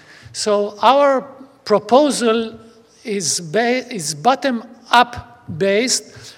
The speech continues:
starting from the reality on the ground, not from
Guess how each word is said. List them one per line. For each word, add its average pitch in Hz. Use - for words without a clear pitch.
starting 262
from 220
the 202
reality 254
on 220
the 208
ground, 196
not 277
from 226